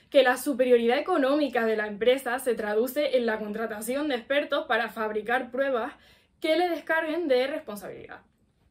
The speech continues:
Otro importante elemento que sostiene la impunidad de Chevron es la propia dinámica empresarial y sus estrategias de descentralización productiva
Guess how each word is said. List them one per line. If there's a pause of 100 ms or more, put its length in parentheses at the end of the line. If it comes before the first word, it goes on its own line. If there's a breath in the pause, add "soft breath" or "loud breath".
(460)
Otro
importante
elemento (480 loud breath)
que
sostiene
la
impunidad
de
Chevron (360 soft breath)
es
la
propia
dinámica
empresarial
y
sus
estrategias
de
descentralización
productiva